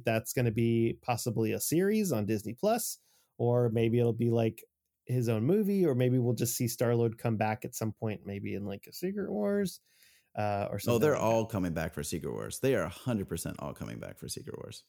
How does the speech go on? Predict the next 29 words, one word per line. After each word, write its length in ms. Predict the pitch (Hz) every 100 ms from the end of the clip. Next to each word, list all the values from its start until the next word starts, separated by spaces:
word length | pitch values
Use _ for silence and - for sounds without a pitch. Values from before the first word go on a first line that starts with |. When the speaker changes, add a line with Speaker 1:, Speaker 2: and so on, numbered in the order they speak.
| _ _ -
Speaker 1:
Yeah. 180 | - - _ _ _ _ _ _ _
So 160 | - -
Speaker 2:
Uh, 220 | 101 101
Speaker 1:
it'll 140 | 98 120
Speaker 2:
well, 120 | 117
Speaker 1:
be 40 | 120
Speaker 2:
maybe 160 | 127
not 180 | 123 107 92
all 180 | 92
of 100 | 85
them, 160 | 80 85
but 160 | 127 -
some 160 | 143
of 120 | 113
them 240 | 87 85 87
definitely 400 | 90 82 71 71
are 60 | -
coming 260 | 71 -
back. 300 | - 69 - _ _ _ - _ -
Speaker 1:
Yeah. 140 | 131
Speaker 2:
Uh, 160 | 107 - -
and 120 | 123 -
the 140 | 135
only 280 | - 143 151
thing 460 | 131 127 123 120 113 -
that 180 | 107 104
I 60 |
wanna 140 | 101 101
mention 400 | 98 95 101